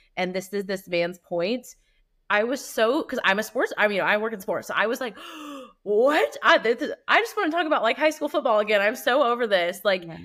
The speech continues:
Speaker 1: how have you had people, like, out in the field come up to you and, like, and be angry with you about something you've said or something, something you've put on air ever? And, like, how do you deal with that?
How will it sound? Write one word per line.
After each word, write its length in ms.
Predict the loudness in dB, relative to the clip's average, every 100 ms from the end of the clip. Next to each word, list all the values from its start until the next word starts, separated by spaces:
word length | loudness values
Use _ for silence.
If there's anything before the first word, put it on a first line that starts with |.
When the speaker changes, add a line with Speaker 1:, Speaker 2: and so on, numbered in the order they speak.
| -18
Speaker 1:
how 340 | -2 2 4 2 -2 -18 _ -12 -6
have 320 | 0 -2 -2
you 100 | -6
had 280 | -2 -2 -2
people, 200 | -6 -4
like, 160 | -4 0
out 180 | 0 0
in 60 | -2
the 120 | -8 _
field 280 | 0 0 0
come 140 | -2
up 160 | -2 -2
to 120 | -10
you 280 | -6 -4 -4 -4
and, 180 | -4
like, 280 | -2 -4 -6 _ _ _ _ _ -10
and 160 | -10 -12 _ _ _ _ -4
be 160 | 0
angry 300 | 0 0 0
with 220 | 0 -2 -4
you 80 |
about 260 | 0 0 0
something 280 | -8 -6 -6
you've 140 | -8
said 260 | -4 -2 -2
or 60 | -4
something, 340 | -8 -12 -12
something 280 | -8 -8 -6
you've 280 | -6 -8 _
put 240 | -2 -2
on 200 | 0 -4
air 380 | -4 -2 -2 -2
ever? 300 | -4 -2 -2
And, 160 | 0 -2
like, 140 | -6
how 180 | -4 -4
do 60 | -4
you 120 | -6
deal 160 | -4 -4
with 140 | -4
that? 460 | -4 -4 -6 -14